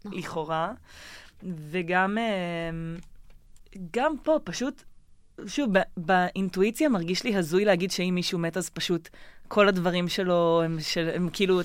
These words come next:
Speaker 2: אפשר לשנות אותם, אפשר להרוס אותם, אפשר לא יודעת מה לעשות איתם.
Speaker 1: מהמם.
Speaker 2: אז זה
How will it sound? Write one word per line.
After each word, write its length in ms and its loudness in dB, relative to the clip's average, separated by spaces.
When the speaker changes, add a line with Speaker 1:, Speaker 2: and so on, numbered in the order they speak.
Speaker 2:
אפשר 240 2
לשנות 380 -2
אותם, 200 -2
אפשר 240 -4
להרוס 360 6
אותם, 200 -4
אפשר 340 -2
לא 120 -2
יודעת 220 -4
מה 100 -8
לעשות 320 -8
איתם. 220 -4
Speaker 1:
מהמם. 520 -4
Speaker 2:
אז 120 -4
זה 140 0